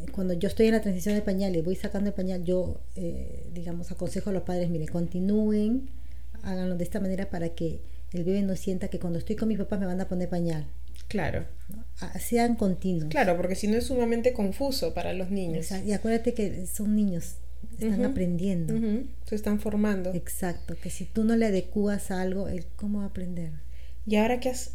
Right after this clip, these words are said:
Speaker 2: eh, formado tu agencia y ya estás empezando con esto y te va bien, ¿cómo miras hacia el futuro tu carrera como nana? ¿Qué, cómo te ves de acá a unos años? ¿Qué es lo que quisieras?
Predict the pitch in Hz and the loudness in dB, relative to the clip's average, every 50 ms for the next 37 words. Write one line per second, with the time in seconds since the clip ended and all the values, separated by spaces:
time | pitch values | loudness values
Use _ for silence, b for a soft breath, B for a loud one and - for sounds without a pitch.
0 | - - 202 202 190 - - 190 185 190 202 208 214 214 214 214 214 214 202 175 | -4 -2 -2 -2 -2 -2 -2 -2 0 0 0 2 2 2 0 0 -2 -2 -4 -4
1 | - - 214 208 196 190 196 196 - 202 202 202 208 220 214 202 190 185 180 185 | -2 -2 0 0 0 0 0 -2 -2 -2 -2 0 0 -2 -2 -2 -2 -2 -2 -2
2 | 185 - 208 - 214 208 202 208 - - 196 190 196 196 190 185 185 185 185 185 | -2 -4 -4 -2 0 0 0 0 -2 -2 -2 -2 -2 -2 -2 -2 -2 -2 -2 -2
3 | 185 - - 202 202 202 180 170 175 175 180 185 202 208 202 208 208 214 B B | -2 -4 -2 -2 -2 -2 0 -2 0 0 0 0 0 2 2 2 0 0 B B
4 | B B B B B B B B B - - - 294 285 285 285 294 294 285 277 | B B B B B B B B B -4 -4 0 0 2 2 2 2 2 2 0
5 | 254 247 254 254 247 247 254 254 254 247 - 220 208 208 - - 180 165 160 - | 2 2 2 4 6 6 6 6 2 0 -2 -2 -2 -2 0 0 0 0 0 -2
6 | - - 185 190 - 220 220 214 202 208 208 208 208 208 208 208 208 208 208 214 | -2 -4 -4 -2 -2 0 0 0 2 2 2 2 2 2 2 2 0 0 0 -2
7 | 214 - - - 180 - - - 156 151 165 175 190 185 180 175 180 185 185 180 | -2 -4 -4 -4 -4 -4 -4 -4 -2 -2 -2 0 0 0 0 0 0 -2 -2 -2
8 | - - 170 156 156 160 160 156 151 147 147 156 156 - 226 233 233 233 226 226 | -2 -2 -2 -2 0 0 0 0 -2 -2 -2 -2 -2 0 2 2 2 2 2 0
9 | 226 - - 240 247 262 269 262 220 202 208 208 214 208 214 208 208 - 202 196 | -2 -4 -4 -2 -2 -2 0 2 2 4 4 4 4 4 4 2 2 2 0 0
10 | 190 190 190 - 202 196 196 196 196 202 - 240 226 220 226 220 214 220 - - | 0 0 0 0 0 0 2 0 0 0 0 0 2 2 2 2 2 0 0 0
11 | - - - - 175 156 - - 147 151 - - | -2 -4 -2 2 2 2 2 0 -2 -2 -4 -4